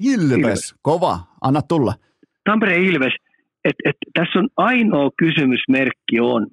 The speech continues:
Speaker 2: siis mulle on se, että jättikö toi viime vuoden, öö, playoff, öö, matka, niin liian kovat armet valmennukselle. Et
Speaker 1: En
Speaker 2: ne ei,
Speaker 1: usko.
Speaker 2: ne ei ollut kartalla, mitä siellä tapahtui.
Speaker 1: En usko.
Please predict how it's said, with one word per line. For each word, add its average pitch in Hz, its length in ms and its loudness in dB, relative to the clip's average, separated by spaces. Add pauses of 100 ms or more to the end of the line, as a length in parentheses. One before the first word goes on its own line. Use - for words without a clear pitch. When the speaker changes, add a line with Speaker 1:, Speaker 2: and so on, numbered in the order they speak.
(460)
Speaker 2:
siis 117 160 -4
mulle 135 380 2
on 110 200 -2
se, 110 140 -2 (840)
että 143 180 -4
jättikö - 580 -2 (460)
toi 127 240 2
viime 139 340 2
vuoden, 113 280 0 (760)
öö, 117 460 0 (180)
playoff, 143 420 0 (840)
öö, 117 220 0
matka, - 680 -2 (640)
niin 120 160 0 (380)
liian 135 320 0
kovat 113 360 0
armet 113 340 -2 (380)
valmennukselle. 113 680 -4 (1300)
Et 131 80 0
Speaker 1:
En 147 60 -2
Speaker 2:
ne 131 80 2
ei, 123 40 2
Speaker 1:
usko. 117 240 -2
Speaker 2:
ne 127 60 0
ei 120 120 2
ollut 110 300 -2
kartalla, 110 520 -2
mitä 120 240 -2
siellä 107 200 -2
tapahtui. 113 440 -4
Speaker 1:
En 147 100 2
usko. 120 340 -4